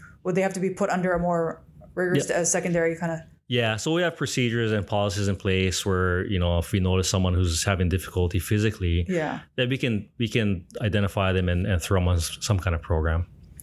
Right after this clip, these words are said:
Speaker 2: Yeah.
Speaker 1: And about how many people are in the department right now? How many people do you guys oversee, uniformed and civilian?
Speaker 2: Yeah, so total, it, it's, it's about, um, you know, one thousand one hundred eighty-nine, I believe. So that's both, uh, uniform and civilian.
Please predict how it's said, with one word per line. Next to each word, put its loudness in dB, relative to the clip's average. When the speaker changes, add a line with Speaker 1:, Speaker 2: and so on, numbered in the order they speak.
Speaker 2:
Yeah. -2
Speaker 1:
And -2
about 0
how 2
many 0
people -2
are 0
in 0
the 2
department -2
right 2
now? 0
How 2
many 0
people 0
do -4
you -2
guys -2
oversee, -4
uniformed 0
and 0
civilian? -4
Speaker 2:
Yeah, 2
so -2
total, 0
it, -4
it's, -4
it's -2
about, 0
um, 2
you 0
know, 2
one 2
thousand 0
one 0
hundred 0
eighty-nine, 0
I 2
believe. 2
So 0
that's 0
both, 0
uh, 0
uniform 2
and 0
civilian. 0